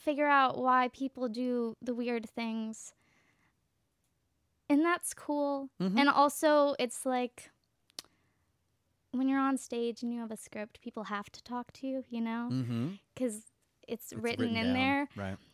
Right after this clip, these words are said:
Speaker 1: And that's always nice.
Speaker 2: <laughs>
Speaker 1: Um,
Speaker 2: Well, you know how the conversation's gonna go.
Speaker 1: Exactly, yeah.
Speaker 2: Yeah.
Speaker 1: There's no surprises, hopefully.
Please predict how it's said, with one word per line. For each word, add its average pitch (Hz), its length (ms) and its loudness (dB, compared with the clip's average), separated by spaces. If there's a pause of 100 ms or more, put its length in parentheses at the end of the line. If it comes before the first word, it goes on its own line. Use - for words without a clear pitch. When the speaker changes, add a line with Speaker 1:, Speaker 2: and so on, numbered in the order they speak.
(340)
Speaker 1:
And 277 120 2
that's 294 300 0
always 214 400 -2
nice. 185 680 -4
Speaker 2:
<laughs> - 40 -20 (1120)
Speaker 1:
Um, 277 240 2
Speaker 2:
Well, 269 160 4
you 131 80 -2
know 127 160 0
how 120 80 0
the 117 80 0
conversation's 113 600 -4
gonna 92 160 -8
go. 262 40 6
Speaker 1:
Exactly, 262 600 6
yeah. 254 220 8
Speaker 2:
Yeah. 190 40 2
Speaker 1:
There's 240 240 -2 (180)
no 233 420 -2 (600)
surprises, 240 540 -8
hopefully. 220 500 -12